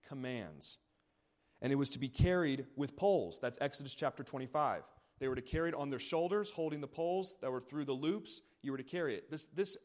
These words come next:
Ark of the Covenant was only about four feet wide, about three feet high. That's all it was. It was a small box covered in gold. But they were to carry it on poles. They were not to pull, pull it on a cart.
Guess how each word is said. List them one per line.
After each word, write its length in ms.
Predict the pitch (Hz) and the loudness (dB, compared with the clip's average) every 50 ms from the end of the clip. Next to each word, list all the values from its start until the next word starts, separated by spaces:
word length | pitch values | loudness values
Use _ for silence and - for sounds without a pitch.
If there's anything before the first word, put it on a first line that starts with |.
| - | 2
Ark 180 | - 202 233 233 | 2 2 2 2
of 40 | 202 | -2
the 60 | 185 | -2
Covenant 300 | - 190 202 175 160 143 | 2 2 2 2 2 -2
was 120 | 127 - | -4 -4
only 200 | - 156 170 160 | -4 -2 -2 0
about 280 | 147 143 139 - - - | 2 2 0 0 0 0
four 160 | 156 147 139 | 0 0 0
feet 220 | - - 143 113 | 0 -4 -8 -4
wide, 380 | 95 113 110 107 92 80 73 73 - _ _ _ _ _ _ _ _ _ _ _ _ | -2 0 0 0 0 -2 -6 -12 -16 _ _ _ _ _ _ _ _ _ _ _ _
about 260 | 131 143 143 139 139 | -2 0 0 0 0
three 140 | - 151 147 | -2 -4 -4
feet 240 | 135 - 139 131 117 | -4 -4 -8 -8 -4
high. 180 | 123 120 110 95 | -4 -4 -2 -2
That's 200 | 110 131 - - | -4 -6 -4 -2
all 180 | 143 160 156 | -2 0 0
it 60 | 120 | 0
was. 260 | 113 120 117 101 92 101 | 0 0 -2 -2 -2 -6
It 20 | |
was 120 | 104 104 | -8 -8
a 40 | 117 | -8
small 260 | - - 156 165 175 | -8 -2 0 0 0
box 600 | 160 131 135 131 120 95 80 - - - - - - - | 0 0 0 0 0 -2 -2 -6 -10 -10 -10 -10 -10 -4
covered 280 | 147 147 139 143 147 | -4 -4 -2 -2 -4
in 140 | 131 123 120 | -4 -4 -4
gold. 400 | 113 117 110 101 87 80 73 - - _ _ _ _ _ _ _ _ _ _ _ | -2 -2 -2 -2 -4 -6 -10 -14 -20 _ _ _ _ _ _ _ _ _ _ _
But 80 | - 135 | -4 0
they 80 | 147 147 | 2 2
were 60 | 143 | 2
to 60 | 135 | 0
carry 320 | 139 - 165 175 180 185 | -2 -2 0 4 6 6
it 60 | 185 - | 6 4
on 160 | 147 151 147 | 2 -2 -2
poles. 460 | - 190 214 208 151 101 87 - - | 0 2 2 2 2 0 -2 -6 -6
They 80 | - 147 | -2 -2
were 100 | 147 156 | 0 2
not 180 | 175 196 196 - | 0 0 0 -2
to 80 | 180 | -6
pull, 340 | - - - - 170 170 175 | -6 -6 -2 0 2 2 2
pull 280 | - - - 170 165 165 | 0 0 0 4 4 4
it 80 | - | 4
on 120 | - 135 135 | 2 0 -2
a 60 | 123 | -2
cart. 520 | - - - 185 156 104 85 - - - | -4 0 2 4 4 4 2 -2 -10 -16